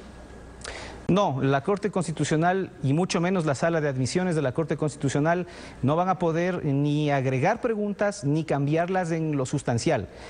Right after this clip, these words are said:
Lo que podrán hacer, ya de hecho lo hizo esta misma Corte Constitucional con estos mismos jueces en la consulta popular anterior, fue sugerirle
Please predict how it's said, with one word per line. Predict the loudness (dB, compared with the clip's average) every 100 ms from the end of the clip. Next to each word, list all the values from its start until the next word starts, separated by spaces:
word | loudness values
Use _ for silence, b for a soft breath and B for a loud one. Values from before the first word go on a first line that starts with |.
| B B
Lo | 0 2
que | 0
podrán | 0 0 2 0
hacer, | 0 0 0 0
ya | 2 2
de | 0 -2
hecho | -2 0
lo | 0
hizo | 0 0 0
esta | 0 0
misma | 0 0 0
Corte | 0 0 0
Constitucional | -2 -2 -2 0 0 2 2 2
con | 0
estos | 0 0 0
mismos | 0 0 0
jueces | 0 2 0 -2 -6 B B
en | 0 2
la | 2
consulta | 0 2 0 2 2 2 0 -2
popular | -2 0 2 0
anterior, | -2 0 0 -2 -6 B B
fue | 0 0
sugerirle | 2 0 0 2 2 2 0 0 -2